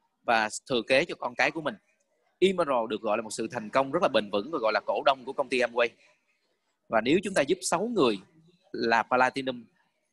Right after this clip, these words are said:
nó có một cái bài gọi là qua năm cửa tìm sáu tướng đó. Ở đây mình muốn bổ sung một chút, không biết mọi người có muốn học cái bài qua năm cửa tìm sáu tướng nhanh không? Mọi người ghi lại nha. Có nghĩa là mình qua được năm cái cửa ải này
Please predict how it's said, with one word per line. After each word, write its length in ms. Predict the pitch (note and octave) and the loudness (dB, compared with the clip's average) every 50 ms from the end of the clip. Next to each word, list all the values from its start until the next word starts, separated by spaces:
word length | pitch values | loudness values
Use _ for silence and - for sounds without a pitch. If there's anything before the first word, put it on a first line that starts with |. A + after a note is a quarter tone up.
| _ _ - | _ _ -8
nó 80 | E3 F3+ | -6 -2
có 120 | F#3+ G#3 | -2 -2
một 240 | F#3+ F3 C#3+ - - | -2 -4 -8 -6 -2
cái 100 | B2+ A2 | -2 0
bài 280 | - B2+ A#2 G#2 G#2 | 2 4 2 2 2
gọi 100 | G#2 G#2+ | -2 -2
là 80 | A2+ G#2+ | -4 -2
qua 300 | G2+ A2+ C#3 D3 C#3+ C#3+ | 0 2 2 4 2 2
năm 220 | C3+ C#3+ C#3 C3+ C3 - | 0 -4 -4 -4 -6 -4
cửa 240 | A#2+ G#2+ G#2+ C3+ - - | -4 -2 -2 -2 -2 0
tìm 200 | C#3+ A#2+ G#2 G#2+ | -2 -2 -2 -2
sáu 200 | - C3+ D3 E3 | -2 -2 -2 0
tướng 240 | - F3 F3+ G#3 | 0 -2 -2 -2
đó. 80 | A#3+ B3 - _ _ - - - - - - - - - _ _ - | -4 -10 -12 _ _ -10 -10 -8 -8 -10 -14 -16 -18 -20 _ _ 0
Ở 100 | A#2 C#3 | 2 4
đây 100 | D#3 D3 | 4 4
mình 140 | C3+ A#2+ A2+ | 2 -2 -4
muốn 140 | C#3 E3 | -4 -2
bổ 160 | E3 A#2 B2+ D#3+ | 0 0 0 0
sung 180 | - E3 D3 | -2 -4 -4
một 140 | C3 A2+ - | -4 -4 -2
chút, 140 | - F#3 F#3 | -2 -2 -2
không 140 | - E3 D3 | -2 -2 2
biết 140 | E3+ F3+ E3+ | 0 2 2
mọi 120 | B2+ A#2 | 0 -2
người 140 | A#2+ A#2 A2 | 0 0 -2
có 100 | - C#3 | -2 -2
muốn 160 | D3 E3+ F#3 | -4 -6 -4
học 180 | E3+ C#3 C3 - - | -2 -2 -2 0 0
cái 60 | E3 | 2
bài 180 | D3+ C#3 A#2+ A2 | 2 4 4 4
qua 180 | G#2 C3 C3+ | 4 2 2
năm 180 | C3+ C3+ C3+ B2+ | 2 0 -4 -4
cửa 200 | - A#2+ A2 C3+ - | -2 -2 -2 -2 0
tìm 140 | - A#2 G#2+ | -2 -4 -4
sáu 140 | - C#3+ D3 | -4 -6 -4
tướng 200 | - E3 F3+ F#3 | -4 -4 -6 -4
nhanh 160 | E3 D3 C#3+ | -4 -4 -4
không? 140 | C#3+ C3+ - _ _ _ _ _ - | -6 -10 -10 _ _ _ _ _ -10
Mọi 100 | - B2 | -8 -6
người 160 | B2 B2 A2 | -2 -2 0
ghi 140 | A2 B2+ C3+ | 2 2 4
lại 180 | B2 A#2+ F#2+ A2+ | 4 4 2 0
nha. 120 | B2 C3+ B2 - _ _ _ _ _ _ _ _ _ _ _ _ _ _ _ _ _ _ _ - - - - - - - - | -4 -6 -6 -6 _ _ _ _ _ _ _ _ _ _ _ _ _ _ _ _ _ _ _ -10 -10 -10 -12 -20 -20 -8 -4
Có 100 | - G#3 | -2 0
nghĩa 140 | G3+ E3+ E3+ | 2 2 2
là 120 | F#3 E3+ | 2 2
mình 220 | C3+ B2 A#2+ A#2 A2+ | 0 -2 -6 -2 2
qua 160 | B2+ C#3 C#3+ | 4 4 4
được 160 | B2+ A2 - | 2 0 -2
năm 160 | D3 D3+ D3+ | -2 -4 -2
cái 100 | C3+ F#3 - | -4 -6 -2
cửa 140 | - B2 C3+ - | 2 2 4 4
ải 240 | - F2 F2+ A#2+ E3+ | 4 2 0 0 0
này 240 | F3+ C#3 A2 G2 | 0 0 -2 -4